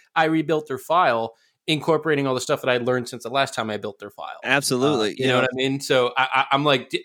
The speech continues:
Speaker 1: dude, you could probably reset this board right now, and I could build it again on the same exact board, and you'd probably still say that, 'cause I don't <laughs> think it's all about the desk." I think
Speaker 2: Sometimes
Speaker 1: it's
Speaker 2: starting from scratch is a great,
Speaker 1: Yeah.
Speaker 2: um, sort of refresh, you know, like,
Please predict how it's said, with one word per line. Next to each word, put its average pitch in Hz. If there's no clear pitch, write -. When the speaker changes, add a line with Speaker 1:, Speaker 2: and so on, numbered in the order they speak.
Speaker 1:
dude, 151
you 139
could 143
probably 151
reset 131
this 123
board 123
right 123
now, 123
and 131
I 127
could 123
build 131
it 120
again 120
on 117
the 113
same 120
exact 113
board, 123
and 107
you'd 110
probably 117
still 104
say 113
that, 98
'cause 107
I 110
don't 113
<laughs> -
think 131
it's -
all 135
about 131
the 110
desk." -
I -
think -
Speaker 2:
Sometimes 175
Speaker 1:
it's 165
Speaker 2:
starting 143
from 110
scratch 110
is 101
a 98
great, 95
Speaker 1:
Yeah. 117
Speaker 2:
um, 90
sort 98
of 82
refresh, 85
you 90
know, 85
like, 82